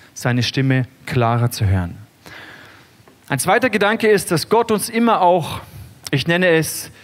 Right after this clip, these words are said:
Richtlinienkompetenz und Eigenverantwortung gibt. Wenn Gott zum Beispiel sagt, als sein genereller, als sein genereller Wille, „Ehre Vater und Mutter“, dann ist es ja eine, eine Lebensweisheit, ein Gebot Gottes für uns.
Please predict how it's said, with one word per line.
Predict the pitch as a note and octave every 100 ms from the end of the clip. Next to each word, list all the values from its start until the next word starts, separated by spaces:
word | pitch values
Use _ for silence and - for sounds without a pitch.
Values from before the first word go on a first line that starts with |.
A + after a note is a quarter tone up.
| - -
Richtlinienkompetenz | G#3+ - A#3 A3+ G#3+ G#3 G#3 G3+ F#3+ G3+ G3+ - -
und | D3+ D3 C#3
Eigenverantwortung | D#3 D#3 C3+ D#3 C3+ A#2+ A#2+ A#2
gibt. | G#2 G2 - - _ _ _ _ _ - - - -
Wenn | B2+
Gott | C3 A3+
zum | -
Beispiel | F#3+ F#3+ G3 G#3
sagt, | D#3 D3+ F#3+ -
als | D3+
sein | - C3+ B2+
genereller, | F3+ F3+ D3+ D3+ C#3+ C3+ -
als | C3 B2+
sein | C3+
genereller | C3 A#2+ A2+ A2+ A2
Wille, | A#2+ D#3 G3 - - - -
„Ehre | D#3+ F#3 E3+
Vater | D#3 - C#3+ D3 D3
und | C3
Mutter“, | B2+ A#2+ - F#2+ - - - - _ _ _ - - - - -
dann | B2+
ist | D3+ E3+
es | C#3
ja | D3 C#3+
eine, | C3+ C3 C3 B2+ B2+ - _ -
eine | A#2+ A#2+
Lebensweisheit, | C#3+ F#3 G#3 E3 A#2+ A#2 C#3 D#3+ -
ein | C3 C3
Gebot | B2 C3 D#3 G3
Gottes | - C#3 B2
für | G2 B2+
uns. | C3+ A#3 -